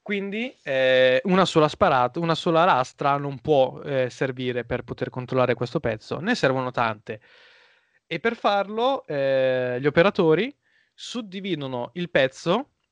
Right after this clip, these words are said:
da controllare in diverse parti.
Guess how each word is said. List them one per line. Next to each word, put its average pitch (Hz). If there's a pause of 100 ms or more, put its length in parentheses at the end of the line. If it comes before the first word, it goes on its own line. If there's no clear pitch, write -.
(540)
da 170
controllare 170
in 175
diverse 143
parti. 110